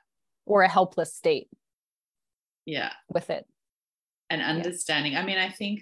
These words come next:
Speaker 2: like I always say to everyone, your body picks up way more data than your brain, right? Just
Speaker 1: Mm-hmm.
Speaker 2: out and about. So it's scanning the environment all the time. Do you know there's ninety percent more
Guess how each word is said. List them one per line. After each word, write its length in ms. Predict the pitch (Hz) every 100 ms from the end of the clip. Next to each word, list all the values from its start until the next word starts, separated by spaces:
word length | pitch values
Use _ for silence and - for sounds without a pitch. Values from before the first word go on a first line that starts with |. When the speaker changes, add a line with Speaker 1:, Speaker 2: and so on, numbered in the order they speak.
| 196
Speaker 2:
like 160 | 180
I 80 | 123
always 240 | 135 143
say 140 | - 139
to 60 | 135
everyone, 580 | 135 135 131 131 131 131 _ _ _
your 100 | 160
body 320 | 160 151 175 202
picks 260 | 214 -
up 220 | 226 -
way 160 | 131 127
more 180 | 139 135
data 380 | 127 123 123 120
than 160 | 135
your 120 | - -
brain, 440 | 113 98 71 - _ _ _ _ _
right? 340 | 135 120 151 - -
Just 240 | 160 175
Speaker 1:
Mm-hmm. 80 | 151
Speaker 2:
out 140 | 135
and 100 | 135
about. 380 | 131 117 80 -
So 80 | -
it's 140 | -
scanning 420 | - 131 131 151
the 60 | 156
environment 800 | 156 120 120 127 131 127 127 -
all 240 | 135 123
the 80 | 131
time. 300 | - 123 120
Do 520 | - _ _ _ -
you 80 | 190
know 60 | 233
there's 240 | 302 196
ninety 640 | 170 143 139 165 180 180 180
percent 540 | - 170 139 127 123
more 280 | 147 135 127